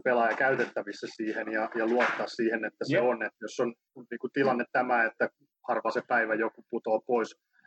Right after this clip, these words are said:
Speaker 1: kokoonpanosta, niin paha siinä on lähteä niinku rakentelemaan uusia systeemejä. Tää, tää joukkue on se neljä kolme kolmosen varaan rakennettu ja, ja tota, nyt niinku ne ongelmat tulee siitä, että kun se, se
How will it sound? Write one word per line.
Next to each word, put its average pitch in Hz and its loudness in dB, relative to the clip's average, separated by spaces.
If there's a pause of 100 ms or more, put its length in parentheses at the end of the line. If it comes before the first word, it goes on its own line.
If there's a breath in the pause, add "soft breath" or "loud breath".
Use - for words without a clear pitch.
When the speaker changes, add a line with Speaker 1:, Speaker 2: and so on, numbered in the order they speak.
(160 soft breath)
Speaker 1:
kokoonpanosta, 113 0
niin 107 -4 (100)
paha 127 4
siinä 117 0
on 120 0
lähteä 120 2
niinku 107 -10
rakentelemaan 110 0
uusia 113 0
systeemejä. 104 0 (260)
Tää, 110 2 (200)
tää 107 -2
joukkue 127 2
on 127 0 (400 loud breath)
se - -4
neljä 123 4
kolme 120 0
kolmosen 120 2
varaan 117 2
rakennettu 117 0
ja, 110 4 (540)
ja 113 4
tota, 110 2 (520)
nyt 123 -2 (100)
niinku 123 -2
ne 123 2
ongelmat 127 0
tulee 123 2
siitä, 120 0
että 104 -6
kun 117 -6
se, 117 -2 (240)
se 120 -10